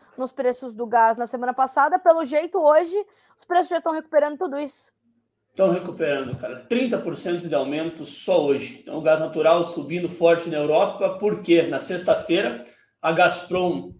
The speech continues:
Speaker 2: ela disse que deve ficar mais tempo com os fluxos interrompidos do Nord Stream um, que sai da Rússia e vai até a Alemanha. Então, isso era uma grande preocupação do mercado.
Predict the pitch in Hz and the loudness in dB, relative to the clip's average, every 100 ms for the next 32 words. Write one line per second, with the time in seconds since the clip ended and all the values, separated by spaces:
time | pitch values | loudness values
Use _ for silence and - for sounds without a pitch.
0 | _ 147 151 143 170 170 165 147 165 151 | _ 2 2 2 -2 -4 -8 -8 -6 -6
1 | 131 139 - - 165 147 147 165 - - | -2 0 0 -2 -2 -2 -2 -4 -6 -8
2 | 143 143 - 123 117 - 135 135 - 147 | -6 -6 -8 -14 -18 -14 -14 -14 -14 -14
3 | - 135 139 143 135 131 117 139 175 165 | -14 -18 -12 -6 -6 -6 -6 0 0 0
4 | 131 131 135 - 131 127 135 190 190 - | -4 -2 -2 -4 -8 -6 -6 -8 -12 -18
5 | _ - - - 139 143 123 147 - 135 | _ -14 -4 0 4 4 2 -2 -4 2
6 | 139 131 - 135 127 117 113 117 - _ | 4 4 4 2 0 -2 -2 -6 -18 _
7 | _ 139 165 233 233 208 196 185 143 160 | _ 0 4 4 6 6 6 4 -2 2
8 | 208 226 - 170 - 139 - 143 139 139 | 2 2 -2 -4 -2 -4 -4 -8 -6 -8
9 | - 107 - | -8 -12 -12